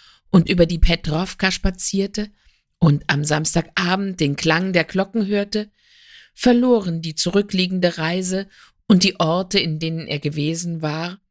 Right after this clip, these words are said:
für ihn allen Zauber. Allmählich tauchte er in das Moskauer Leben ein,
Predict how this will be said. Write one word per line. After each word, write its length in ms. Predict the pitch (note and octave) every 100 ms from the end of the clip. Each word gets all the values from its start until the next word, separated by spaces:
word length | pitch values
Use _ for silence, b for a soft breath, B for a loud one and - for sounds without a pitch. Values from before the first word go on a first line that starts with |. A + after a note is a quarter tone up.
| _ -
für 160 | -
ihn 560 | F3 F3+ E3+ F3 F3+ - _ _ _ -
allen 500 | D#3 C#3 C#3 D#3 D#3 _ _
Zauber. 600 | - E3+ D3 B2 G#2 G#2+ _ _ _ _ _ _ _ _ _ _ _ _ _ _
Allmählich 840 | F#3+ F#3 F3 E3+ E3+ G3+ B3 - -
tauchte 480 | F#3 F3+ F3 -
er 200 | F3 F3
in 120 | F3+ E3+
das 160 | -
Moskauer 480 | E3+ E3+ - E3+ F3
Leben 340 | F3+ E3+ D#3+
ein, 400 | C#3 C#3+ D#3+ G3+